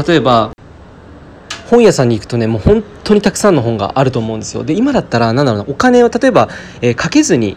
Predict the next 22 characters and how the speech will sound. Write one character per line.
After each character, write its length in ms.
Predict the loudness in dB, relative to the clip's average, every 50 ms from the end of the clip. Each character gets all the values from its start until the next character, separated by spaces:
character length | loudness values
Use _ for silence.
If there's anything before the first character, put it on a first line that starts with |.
| -10 -8 -4
え 200 | -2 0 0 -2
ー、 40 | -2
実 220 | -4 -4 -2 0
際 120 | 0 0
に 60 | 0 0
こ 200 | -2 -2 -2 0
う、 40 | -2
イ 40 | -2
ン 60 | 0
タ 100 | 2 2
ー 20 | 2
ネ 80 | 2
ッ 20 | 0
ト 120 | 0 -2
上 200 | -2 0 0 0
で、 400 | 2 2 2 2 2 0 -2 -4
え 20 | -4
ー、 80 | -2
YouTube 340 | -2 -2 -2 0 -2 -2 -2
で 220 | -2 -4 -4 -4 -4
何 160 | -4 -4 -4
か、 280 | -2 -4 -6 -6 -8